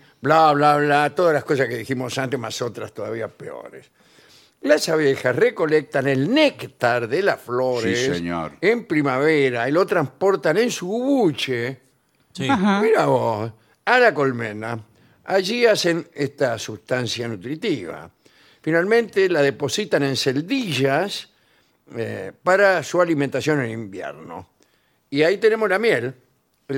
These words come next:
Speaker 3: Claro.
Speaker 1: apicultor día tras día le chorea miel. Pero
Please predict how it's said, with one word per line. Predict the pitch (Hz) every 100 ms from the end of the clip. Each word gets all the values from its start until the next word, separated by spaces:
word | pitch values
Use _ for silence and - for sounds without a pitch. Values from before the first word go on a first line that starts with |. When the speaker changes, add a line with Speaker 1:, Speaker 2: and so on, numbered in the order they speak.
| 135
Speaker 3:
Claro. | 175 185
Speaker 1:
apicultor | 175 190 240 190
día | 170 185
tras | 208 226
día | 240 262 226 -
le | 170 180
chorea | - 190 208 202 151
miel. | 135 120 110 104 - _ _ _ _ _ _ _ _ _ _ _ _ _ _ _
Pero | 156 175 180